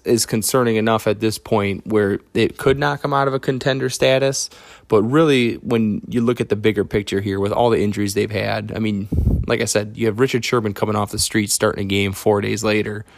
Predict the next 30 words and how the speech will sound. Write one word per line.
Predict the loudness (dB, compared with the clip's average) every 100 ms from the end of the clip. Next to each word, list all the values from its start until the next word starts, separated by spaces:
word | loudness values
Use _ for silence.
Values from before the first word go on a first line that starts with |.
| -20 -20 _ 0
Like, | 2 0 -10 -20 _ -20 _ _ _
that's | -2 0 2
never | 2 2
gonna | 0 0
end | -2 -2 -2
well. | -2 -2 -4 -10 _ -20 -20 _
So | 0 0 0 -6 -14 -20 -14 -4
I | 0
think | 2
if | 2
they | 2 2
can | 2
get | 2
a |
little | 4 4
bit | 4
more | 4 2 2
healthy | 2 2 2
on | 2
that | 0 0
side | 2
of | 2
the | -2
ball, | -2 -2 0
get | 0
some | 0
of | 0
these | -2
guys | -2 -2 -2
back, | -4 -4 -6 -8